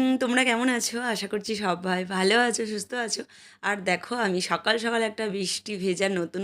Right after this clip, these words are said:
ব্লগ নিয়ে চলে এসেছি। আজকের ব্লগটা ছাদ থেকে শুরু করলাম, তার কারণ আজকে হচ্ছে, আহ, শনিবার। আগের দিন শুক্রবার, আহ, দুপুর থেকে প্রচণ্ড বৃষ্টি, অঝড় ধারায় বৃষ্টি।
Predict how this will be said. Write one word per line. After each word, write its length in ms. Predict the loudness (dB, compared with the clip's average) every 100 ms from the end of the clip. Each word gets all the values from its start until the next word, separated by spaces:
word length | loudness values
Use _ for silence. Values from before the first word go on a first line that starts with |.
| -6
ব্লগ 340 | -2 0 0 0
নিয়ে 220 | -2 -2
চলে 240 | -2 -4 -4
এসেছি। 320 | -6 -8 -10 -10 _ _ _ _ _
আজকের 340 | -4 -4 -4 -2
ব্লগটা 400 | 4 4 4 -4
ছাদ 260 | -2 -2 -2
থেকে 180 | -2 -2
শুরু 200 | -2 -2
করলাম, 280 | 0 0 -2 -2
তার 160 | -2 2
কারণ 220 | 0 2
আজকে 360 | 0 -2 -2 -4
হচ্ছে, 280 | -4 -8 -14 -18 -20 -18 -6
আহ, 260 | -4 -4
শনিবার। 480 | -2 2 4 6 2 0 -14 -20 -2
আগের 380 | 0 2 -2 0
দিন 180 | 0 0
শুক্রবার, 500 | -2 -6 -2 -2 -2
আহ, 340 | -4 -8 -6 -4
দুপুর 300 | -4 -6 -8
থেকে 220 | -6 -6
প্রচণ্ড 680 | -6 -8 -6 0 0 2 2 2
বৃষ্টি, 320 | 0 -4 -6 -2
অঝড় 600 | -2 -2 -2 0 0 0
ধারায় 380 | -4 -2 0 0
বৃষ্টি। 400 | -2 -6 -8